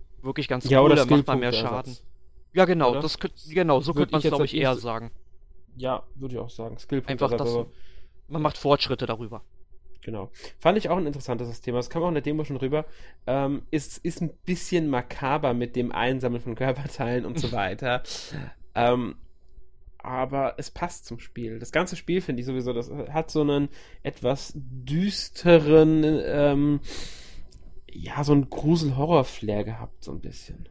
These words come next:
Speaker 1: Auf jeden Fall, es hat mich dann stellenweise tatsächlich auch an Tearaway erinnert. Da gibt es ja auch ein paar düstere Passagen, so
Speaker 2: Mhm,
Speaker 1: vom
Speaker 2: aber,
Speaker 1: Grafikstil.
Speaker 2: ähm, ja, genau, die, das hat auch so ein bisschen mexikanischen Einfluss, fand ich.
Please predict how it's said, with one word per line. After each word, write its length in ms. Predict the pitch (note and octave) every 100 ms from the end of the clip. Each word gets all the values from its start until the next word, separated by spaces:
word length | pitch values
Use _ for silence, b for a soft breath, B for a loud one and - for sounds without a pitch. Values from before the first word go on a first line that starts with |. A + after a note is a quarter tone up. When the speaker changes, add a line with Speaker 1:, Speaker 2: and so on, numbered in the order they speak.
| -
Speaker 1:
Auf 120 | - D3
jeden 160 | C#3+
Fall, 220 | - D3+
es 220 | B2+ A#2+ D3
hat 140 | -
mich 140 | D#3+
dann 160 | - C3+
stellenweise 1000 | - - B2+ D#3+ D3 D3 D#3 D3 D3 C#3
tatsächlich 520 | - C3+ D3 D#3 D#3+ -
auch 160 | C#3
an 200 | B2 B2+
Tearaway 540 | - F#3 D#3+ B2 A#2+ A#2+
erinnert. 460 | A2+ A#2 B2+ D3+ B B -
Da 60 |
gibt 180 | B2 C#3+
es 140 | C#3 -
ja 80 |
auch 180 | B2 D3
ein 120 | C#3+
paar 280 | - C3 A#2+
düstere 480 | G#2 C#3 C#3 - B2
Passagen, 880 | - A#2+ - A#2+ A#2+ C#3 B2 C3 D#3 - - -
so 80 | C#3
Speaker 2:
Mhm, 140 | C#3+
Speaker 1:
vom 160 | D#3 B2+
Speaker 2:
aber, 100 | D#3
Speaker 1:
Grafikstil. 520 | B2+ D3 D#3 D#3+ A#2+
Speaker 2:
ähm, 100 | A2+ - - - - -
ja, 140 | D3+
genau, 260 | E3 E3+ D3+
die, 120 | D3
das 220 | C#3+ D3+
hat 120 | E3 F3
auch 80 |
so 80 | F3
ein 60 | E3+
bisschen 280 | E3 E3+ D#3+
mexikanischen 800 | D#3 - - D#3 F3+ F3+ -
Einfluss, 360 | F#2+ G2+ - A#2+
fand 220 | A#2+ A2
ich. 300 | E3 G#3+ -